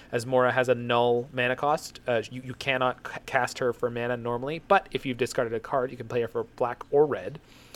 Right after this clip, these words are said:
Uh, she's a three three creature. When she enters the battlefield, you search your library for the Underworld Cookbook, put it in your hand. And she has the ability to sacrifice two foods, deal,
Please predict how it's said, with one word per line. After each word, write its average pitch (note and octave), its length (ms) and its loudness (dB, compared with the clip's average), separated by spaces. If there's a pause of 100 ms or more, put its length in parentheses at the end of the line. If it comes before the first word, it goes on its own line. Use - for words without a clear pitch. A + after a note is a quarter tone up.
(340)
Uh, G#2+ 140 0
she's A2 200 -4
a A#2 40 -12
three C#3+ 220 -2
three C3 440 0 (280)
creature. G#3 500 4
When D3+ 100 -2
she D3+ 140 -2
enters C3+ 260 -2
the C#3 60 -6
battlefield, B2+ 500 4
you A#2+ 60 0
search B2 240 -2
your B2+ 60 -2
library A#2 240 2
for A#2+ 120 -6
the A2+ 80 -8
Underworld A#2 360 -2
Cookbook, F#3+ 400 2
put B2+ 120 4
it A#2 60 -2
in A2+ 80 -8
your A2 100 -8
hand. A#2 320 -12 (300)
And A#2+ 180 0
she C3 120 0
has B2 100 4
the A#2+ 80 -2
ability A#2+ 300 4
to A2+ 60 0
sacrifice - 480 -2
two - 220 -6
foods, A#2+ 380 -4
deal, A#2 320 -2